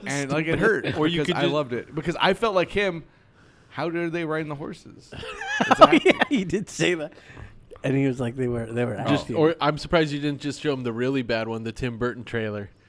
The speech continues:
Speaker 1: No, that doesn't exist. I don't know what you're talking
Speaker 2: I mean,
Speaker 1: about.
Speaker 2: like, it's great makeup. You can't say that's not good.
Speaker 1: Shut up.
Speaker 2: What do you mean? That's fucking Rick Baker.
Speaker 1: Introduce yourself. What's your name?
Speaker 2: Nick.
Speaker 1: <laughs> Nick
Speaker 2: Horace
Speaker 1: Hogan.
Speaker 2: Hogan. No, but they did. That's Rick Baker did that makeup. You're telling me their makeup doesn't look good?
Speaker 1: I,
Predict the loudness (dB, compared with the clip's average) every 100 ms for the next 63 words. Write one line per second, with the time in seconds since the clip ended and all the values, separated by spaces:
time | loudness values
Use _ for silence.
0 | _ -20 -16 -12 -12 -12 -12 -12 -14 -16
1 | -18 -18 -14 -14 -12 -14 -16 -14 -2 2
2 | 4 4 0 0 -2 0 2 2 4 2
3 | 2 0 0 -2 -18 _ _ _ _ _
4 | _ _ 0 2 2 4 4 2 -2 -4
5 | -6 -2 0 0 -2 -14 -14 -14 -18 -8
6 | 0 2 4 6 4 4 4 4 6 6
7 | 6 8 10 10 8 4 6 2 2 2
8 | 4 8 8 8 4 4 4 6 10 10
9 | 8 4 -2 -2 -10 -10 -4 -2 -2 -4
10 | 4 8 12 12 12 12 12 6 2 0
11 | -4 -12 -12 -12 -16 -16 -20 _ _ _
12 | -20 -18 -10 4 6 8 6 6 4 4
13 | 6 8 8 8 6 8 8 8 6 6
14 | 6 6 8 6 4 2 2 4 4 8
15 | 8 8 10 10 12 10 10 8 8 8
16 | 8 10 12 12 10 4